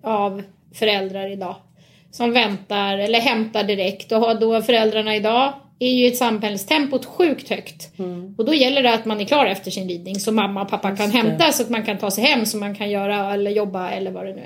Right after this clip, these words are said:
Speaker 1: än är.
Speaker 2: Har du några som liksom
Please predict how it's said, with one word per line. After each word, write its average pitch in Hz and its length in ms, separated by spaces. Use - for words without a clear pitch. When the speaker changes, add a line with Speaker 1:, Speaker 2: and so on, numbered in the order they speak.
Speaker 1:
än - 60
är. - 100
Speaker 2:
Har 180 160
du 214 240
några 190 340
som 165 360
liksom 160 580